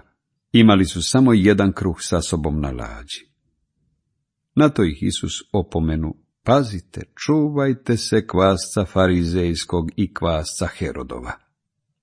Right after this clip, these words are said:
Oni zamišljeni među sobom govorahu: „Kruha nemamo.”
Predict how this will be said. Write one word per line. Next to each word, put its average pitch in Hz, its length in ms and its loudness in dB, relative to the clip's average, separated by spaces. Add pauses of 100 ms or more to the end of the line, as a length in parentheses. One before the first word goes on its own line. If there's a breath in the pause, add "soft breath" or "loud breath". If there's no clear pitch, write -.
(680)
Oni 87 220 4
zamišljeni 110 720 0
među 95 300 0
sobom 85 440 -2
govorahu: 101 800 -4
„Kruha 92 440 -8
nemamo.” 65 600 -12